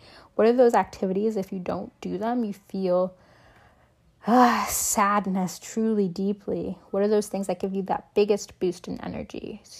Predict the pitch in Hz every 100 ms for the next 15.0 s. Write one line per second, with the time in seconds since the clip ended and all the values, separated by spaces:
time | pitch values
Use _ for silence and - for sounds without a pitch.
0 | - 202 - 196 - 254 269 247 262 240
1 | 226 - 202 208 - 226 190 185 180 185
2 | 185 190 190 190 196 - 190 190 185 -
3 | - - - - _ - - 262 247 226
4 | 196 208 196 208 208 175 196 196 190 -
5 | - 196 247 247 - 233 214 190 196 202
6 | 214 - _ _ _ _ - 180 - 190
7 | - _ - 202 208 202 - _ - 214
8 | 202 190 - 190 - 196 185 185 - 190
9 | 180 208 208 185 185 185 175 170 - -
10 | - - - _ _ _ - 202 - -
11 | - - 180 - - - - - - -
12 | - - - - - - - - _ _
13 | _ _ _ - 226 - 196 185 - 214
14 | - 214 220 254 262 247 - 185 -